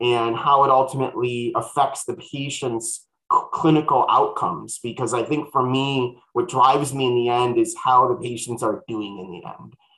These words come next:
I'm not so focused on the number of eosinophils, which is of course really important, and we use that, but I'm even more focused on how the patients are doing. And that's really where, um, I saw a potential benefit from what you offer,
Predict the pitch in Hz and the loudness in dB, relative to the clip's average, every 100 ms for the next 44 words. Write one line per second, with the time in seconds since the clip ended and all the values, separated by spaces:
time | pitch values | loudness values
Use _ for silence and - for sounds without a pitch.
0 | - 139 160 147 - 147 131 143 139 - | 0 4 4 4 2 2 4 4 4 2
1 | - 135 113 117 117 123 123 123 117 110 | -2 0 0 0 2 2 4 2 0 0
2 | - 226 156 135 123 127 123 123 190 185 | 2 2 4 2 0 -4 -4 0 2 2
3 | 131 151 151 135 120 - 175 175 120 117 | 2 2 4 0 -2 0 0 0 -4 -4
4 | - 160 233 185 113 107 107 - _ _ | -4 -4 -2 -4 -2 0 -2 -4 _ _
5 | _ 127 131 127 - 160 165 156 135 135 | _ -2 0 0 2 4 6 4 4 4
6 | 147 151 156 - 127 120 113 113 - - | 6 6 4 4 2 4 0 -2 -6 -10
7 | _ - 123 127 123 113 117 117 113 - | _ -2 2 2 2 0 -4 -2 -6 -4
8 | 110 104 - 131 127 101 87 87 - _ | -4 -4 -4 0 2 2 -2 -16 -20 _
9 | _ 113 127 139 - 156 156 135 120 123 | _ -2 0 0 0 2 2 0 2 4
10 | 127 131 127 123 110 110 110 113 113 113 | 6 4 4 2 2 4 2 0 2 0
11 | 113 - 127 127 127 117 110 107 104 - | 0 2 6 8 8 6 4 2 0 -6
12 | 127 139 123 123 117 131 180 175 123 113 | -6 -4 -2 -2 2 4 4 2 0 -2
13 | - 117 113 113 113 117 110 120 117 113 | -4 0 4 4 2 0 0 -2 2 4
14 | 135 214 - 107 95 | 4 4 0 -4 -4